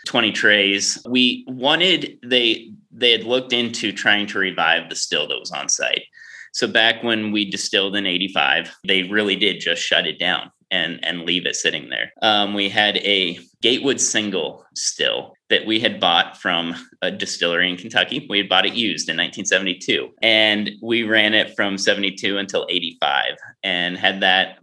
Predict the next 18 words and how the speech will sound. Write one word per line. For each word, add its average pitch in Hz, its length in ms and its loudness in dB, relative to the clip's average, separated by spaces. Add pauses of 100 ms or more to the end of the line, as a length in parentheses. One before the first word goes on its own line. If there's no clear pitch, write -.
(120)
thirty-six 123 480 2
inch 104 200 0
column 104 340 0
still 123 420 4
with 101 160 2
a 92 60 2
doubler. 107 560 2 (100)
Uh, 104 180 4
they 101 160 4
only 107 220 2
ran 104 320 2
during 98 340 -2
the 92 80 -6
winter, 98 580 -2
basically. 65 640 -2
So 92 340 2
it 78 100 -4
was 85 340 0